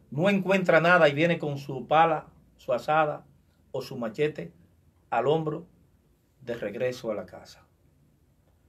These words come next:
Se encuentra con el problema de que el hijito peleó con otro muchacho y el compadre le dio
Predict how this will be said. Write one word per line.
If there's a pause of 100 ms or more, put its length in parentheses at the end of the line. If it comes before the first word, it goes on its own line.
(920)
Se
encuentra (640)
con
el
problema (220)
de
que
el
hijito
peleó
con
otro
muchacho (240)
y
el
compadre (180)
le
dio